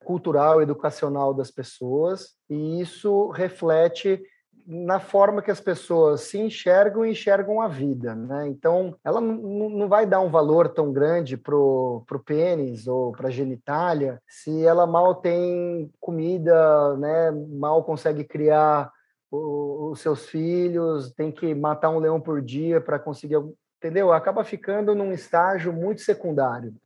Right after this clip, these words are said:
Independentemente do, da de-, da deficiência socioeconômica, se o padrão cultural, educacional é baixo, que é um grande, um grave problema,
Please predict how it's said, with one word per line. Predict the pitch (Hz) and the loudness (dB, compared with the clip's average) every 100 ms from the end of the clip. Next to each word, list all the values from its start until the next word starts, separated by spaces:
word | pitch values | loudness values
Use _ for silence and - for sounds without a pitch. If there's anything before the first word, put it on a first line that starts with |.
| _ | _
Independentemente | 185 196 226 233 240 247 240 226 233 - | 0 2 2 4 2 2 0 0 0 -2
do, | 185 208 | 2 4
da | 190 | 4
de-, | 180 190 | 0 -2
da | 190 180 | -2 -6
deficiência | 170 175 - 185 175 175 | -4 -8 -6 -4 -2 -2
socioeconômica, | - - 180 - 180 - 160 156 170 160 131 | -2 0 0 0 -4 0 0 2 2 0 -4
se | 139 190 | -6 -4
o | |
padrão | 190 170 208 | 0 2 2
cultural, | 254 233 190 175 160 175 156 | 0 -4 -4 2 4 4 2
educacional | 143 139 147 - 139 143 160 147 | 0 -4 -4 -2 -4 0 2 2
é | 127 | 0
baixo, | 139 185 - - | -2 -2 -4 -4
que | |
é | |
um | 170 170 | -4 -4
grande, | 139 151 196 208 151 | -2 0 0 -4 -6
um | 143 | -6
grave | 135 147 185 151 | 0 0 0 -2
problema, | 139 127 131 139 | -8 -6 -4 -4